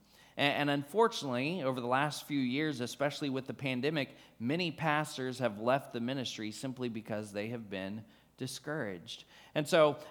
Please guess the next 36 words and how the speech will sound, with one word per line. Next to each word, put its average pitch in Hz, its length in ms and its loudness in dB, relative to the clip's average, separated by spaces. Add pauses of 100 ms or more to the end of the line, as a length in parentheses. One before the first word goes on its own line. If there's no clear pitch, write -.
I 165 100 12
don't 196 220 10
say 185 160 8
encourage 170 340 6
your 139 100 0
pastor 160 440 6
because 131 360 0
I, 127 140 6 (320)
I 127 100 2
feel 143 220 2
discouraged 117 560 -2
right 113 180 2
now, 113 160 0
but 156 140 2
I 151 60 4
say 156 180 2
encourage 139 380 0
your 117 80 -4
pastor 135 420 2
because 123 380 -4 (320)
it's 180 260 -4
always 170 500 0
good 95 400 -6 (340)
to 139 80 -2
be 123 140 0
encouraged. 110 520 -2
It's 120 180 -6
always 147 460 2
good 123 220 -2
to 123 60 0
have 135 260 4
that 127 140 6
encouragement 120 600 -2
to 117 80 -10
press 175 540 0
on 117 480 0